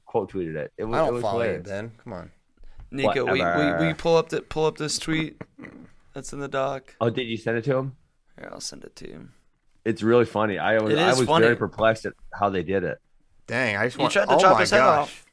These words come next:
Speaker 2: Oh, look at this. You're in trouble.
Speaker 1: I hit Spencer
Speaker 2: Oh
Speaker 1: with a
Speaker 2: my
Speaker 1: sho-, no, I hit him
Speaker 2: gosh.
Speaker 1: with a shovel. I hit him with a
Speaker 3: I know.
Speaker 1: shovel.
Speaker 3: <laughs>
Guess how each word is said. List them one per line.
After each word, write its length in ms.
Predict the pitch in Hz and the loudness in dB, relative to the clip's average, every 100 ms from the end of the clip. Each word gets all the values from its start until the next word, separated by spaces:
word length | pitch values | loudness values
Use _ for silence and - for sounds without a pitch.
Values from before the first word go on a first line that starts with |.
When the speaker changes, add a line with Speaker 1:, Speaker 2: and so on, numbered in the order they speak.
| _ _ _ _ _ _ _ _ - | _ _ _ _ _ _ _ _ -2
Speaker 2:
Oh, 160 | 147 | 2
look 160 | 143 151 | 2 2
at 80 | 104 | -2
this. 180 | 98 | -4
You're 160 | 117 120 | -2 -2
in 60 | 98 | -2
trouble. 400 | - 101 95 90 | -2 -2 -2 -2
Speaker 1:
I 60 | |
hit 180 | 120 196 | 2 2
Spencer 380 | - 170 175 185 | 2 2 4 6
Speaker 2:
Oh 60 | 196 | 6
Speaker 1:
with 120 | 190 | 8
a 40 | |
Speaker 2:
my 120 | 135 123 | 6 4
Speaker 1:
sho-, 80 | - | 4
no, 160 | 139 | 8
I 80 | 196 | 8
hit 100 | 262 | 8
him 60 | 240 | 8
Speaker 2:
gosh. 40 | |
Speaker 1:
with 100 | 180 | 4
a 60 | 135 | 2
shovel. 540 | - 185 240 143 95 | 4 6 6 4 2
I 60 | 117 | 0
hit 100 | 165 | 0
him 100 | 180 | 0
with 100 | 185 | 2
a 40 | |
Speaker 3:
I 40 | 156 | 6
know. 420 | 190 - - - - | 8 8 8 4 0
Speaker 1:
shovel. 280 | 277 - | -2 -2
Speaker 3:
<laughs> 40 | - | -6